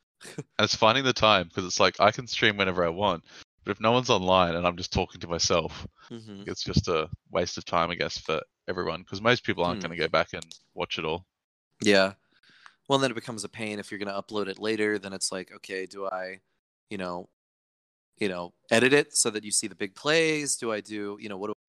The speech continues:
Speaker 1: especially, yeah, cricket is such a long game. <laughs>
Speaker 2: Yeah.
Speaker 1: It's in comparison to hockey, like, that's sixty minutes, but you have, like, five days of playing with cricket. <laughs>
Speaker 2: Yep.
Speaker 1: Yep.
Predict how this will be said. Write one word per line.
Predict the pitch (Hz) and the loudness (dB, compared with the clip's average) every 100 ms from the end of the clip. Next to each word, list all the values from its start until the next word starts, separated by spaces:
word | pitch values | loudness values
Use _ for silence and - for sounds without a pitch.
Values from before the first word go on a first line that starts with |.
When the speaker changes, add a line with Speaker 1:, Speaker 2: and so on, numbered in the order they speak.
| - | -10
Speaker 1:
especially, | 113 143 - 113 _ - | -6 -6 -4 -8 _ -6
yeah, | 135 117 | 0 0
cricket | - 175 156 | 2 -2 -2
is | 113 - | -2 -2
such | 147 117 | -2 -8
a | |
long | 92 95 117 107 | -10 -6 -6 -8
game. | 92 101 113 90 90 _ _ _ _ _ _ | -10 -12 -12 -14 -20 _ _ _ _ _ _
<laughs> | - - 139 - | -18 -12 -12 -6
Speaker 2:
Yeah. | 95 85 76 _ _ _ _ _ _ - | -2 0 -2 _ _ _ _ _ _ -8
Speaker 1:
It's | 110 - | -4 -4
in | 123 110 | -4 -10
comparison | 110 117 107 104 | -4 -2 0 -2
to | 92 | -4
hockey, | 92 104 - 92 | -4 -4 -4 -8
like, | 87 90 | -8 -4
that's | 117 - | -2 -2
sixty | - - - | -2 -4 -12
minutes, | 87 104 92 | -10 -8 -8
but | - 92 | -10 -6
you | 101 | -6
have, | 92 | -6
like, | 92 | -8
five | - 101 101 92 | -2 0 0 -2
days | 95 90 | -4 -4
of | 90 | -8
playing | - 107 101 | -8 -8 -8
with | 90 - | -10 -10
cricket. | 104 104 92 87 _ _ _ _ | -6 -4 -6 -8 _ _ _ _
<laughs> | - - - _ _ _ _ _ _ _ _ _ _ - - - - - _ | -8 -4 -4 _ _ _ _ _ _ _ _ _ _ -20 -20 -20 -20 -20 _
Speaker 2:
Yep. | 90 90 123 _ _ _ - _ _ | -2 0 0 _ _ _ -20 _ _
Speaker 1:
Yep. | 104 95 | -8 -8